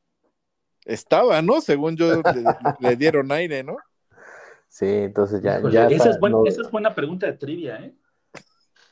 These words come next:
Speaker 2: Nos vamos a perder los bailecitos. Qué pena.
Speaker 3: Maldita sea. Yo no sé quién tiene, de veras, ¿quién trae al Mazatlán?
Speaker 1: Y ma-,
Speaker 3: De-
Speaker 1: así está el nivel del Mazatlán, güey, que ni el técnico no sabemos,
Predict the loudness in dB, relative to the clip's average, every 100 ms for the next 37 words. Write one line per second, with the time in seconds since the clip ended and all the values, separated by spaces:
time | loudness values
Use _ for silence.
0 | _ -2 0 2 2 0 -2 2 0 0
1 | 0 0 0 -2 -4 -10 -12 -16 -18 -20
2 | -20 -20 _ _ _ _ _ _ _ _
3 | -14 -10 -6 -6 -8 -12 -18 -20 -20 -20
4 | _ _ -14 -14 -10 -4 -4 -4 -6 -6
5 | -8 -6 -6 -8 -12 _ -20 -20 _ -4
6 | 0 -2 -4 -6 -8 -4 -2 -2 -2 -4
7 | -6 -6 -6 -4 -4 -6 -10 -20 _ _
8 | _ _ -20 -20 -20 -20 _ -14 -6 0
9 | 2 2 4 2 2 2 0 0 -2 0
10 | -2 -4 -4 -6 -10 -12 -12 -14 -10 -8
11 | -8 -10 -10 -14 -12 -12 -10 -8 -8 -10
12 | -6 -6 -6 _ _ _ -6 -6 -2 -2
13 | 0 -2 -4 -12 -14 _